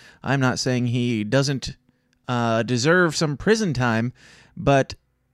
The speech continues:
we'll, we'll, we'll save it. We'll get into some of that later on. All right?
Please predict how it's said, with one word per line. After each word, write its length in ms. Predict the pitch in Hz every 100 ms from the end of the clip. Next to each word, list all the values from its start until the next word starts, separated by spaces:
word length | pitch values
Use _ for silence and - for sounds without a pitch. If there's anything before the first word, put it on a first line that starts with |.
| - - - - _ -
we'll, 260 | 214 233
we'll, 240 | 190 233 226
we'll 180 | 226 208
save 280 | 170 127
it. 80 | -
We'll 140 | - 185
get 180 | 214 220
into 200 | 208 190
some 220 | 196 180
of 60 |
that 180 | 151 135
later 260 | 123 120 107
on. 280 | 73 - 165 _ _ _ _
All 80 | 131
right? 180 | 202